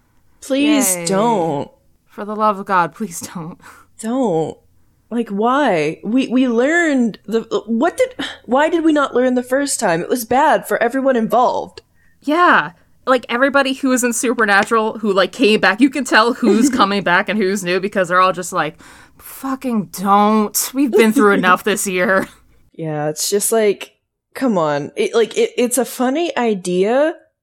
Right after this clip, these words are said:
Speaker 1: but then in practice, it's terrible. So if they weren't involved, I feel like they don't know. It might be the newbies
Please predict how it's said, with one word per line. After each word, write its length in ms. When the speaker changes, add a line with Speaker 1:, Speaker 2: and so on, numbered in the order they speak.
Speaker 1:
but 240
then 320
in 260
practice, 520
it's 240
terrible. 580
So 160
if 120
they 100
weren't 240
involved, 520
I 120
feel 240
like 180
they 120
don't 360
know. 580
It 140
might 220
be 100
the 140
newbies 720